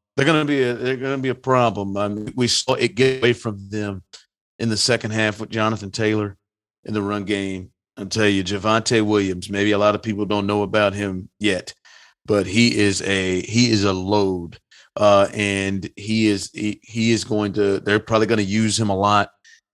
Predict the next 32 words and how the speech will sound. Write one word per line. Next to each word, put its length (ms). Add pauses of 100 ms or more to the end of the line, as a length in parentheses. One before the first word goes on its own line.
(100)
Uh, 220
and 80
obviously 500
they've 220
got 240
weapons 360
on 140
the 220
edge 180
as 140
well 220
with 140
Russ, 460 (320)
and 160
their 140
defense 440
is 140
really 220
good 240
too. 140
So, 320 (540)
uh, 400
that, 440
that's 340
one 400
you, 300
you 160
don't 500
love 640
the 100
chances 560
there. 420